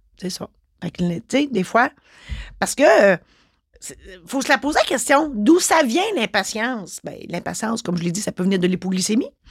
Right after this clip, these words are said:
Mais j'ai googlé ça, hein, j'ai googlé impatience, cause. Eh ben, j'ai appris quelque chose. J'ai appris que, et en, entre autres choses, à part l'hy-, l'hypoglycémie, là, euh, euh, ben, les blessures intérieures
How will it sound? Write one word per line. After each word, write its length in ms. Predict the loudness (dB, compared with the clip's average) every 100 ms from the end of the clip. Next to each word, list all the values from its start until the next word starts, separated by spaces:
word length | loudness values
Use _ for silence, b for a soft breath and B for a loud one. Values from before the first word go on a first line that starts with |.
| B B B B 4
Mais 180 | 6
j'ai 200 | 8 6
googlé 420 | 6 4 4 4 2
ça, 320 | -2 -4 -4
hein, 160 | -4 -2
j'ai 160 | -2 -2
googlé 500 | 0 2 2 2 0
impatience, 800 | 0 0 -2 -4 -2 0 -2 -6
cause. 640 | 0 4 6 4 -4 -4 -6 -8 _ _ _ _ _ -8
Eh 60 | 0
ben, 140 | 0
j'ai 140 | 4 2
appris 260 | 2 -6
quelque 160 | -10 -4
chose. 400 | -2 -2 -10 -20 b b b b 0
J'ai 140 | 2
appris 260 | 4 2 0 4
que, 320 | 4 4 2
et 220 | 0 0 -2
en, 220 | -2 -2 0
entre 300 | 0 2 2
autres 300 | 2 0 0
choses, 380 | 4 2 2 -2
à 80 |
part 180 | -2 -2
l'hy-, 160 | -2 -6
l'hypoglycémie, 800 | -8 -8 -4 -6 -4 -6 -4 -4
là, 80 | -6 -12 B B B B 2
euh, 200 | 4 4 2
euh, 280 | 0 0 0
ben, 240 | 0 0 2
les 100 | 0
blessures 420 | 0 0 -2 -2
intérieures 680 | 0 0 0 2 2 0